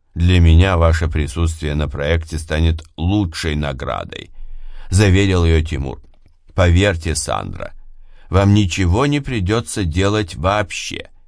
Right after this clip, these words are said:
Я просто объясню, а на камере все будет смотреться так, будто меня и не было рядом.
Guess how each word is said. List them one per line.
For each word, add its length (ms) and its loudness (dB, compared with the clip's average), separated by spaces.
Я 160 -2
просто 480 -4
объясню, 680 -6
а 160 0
на 140 0
камере 460 -2
все 200 -8
будет 260 -6
смотреться 520 -8
так, 220 -6
будто 280 -6
меня 300 -2
и 120 0
не 220 4
было 300 0
рядом. 440 -8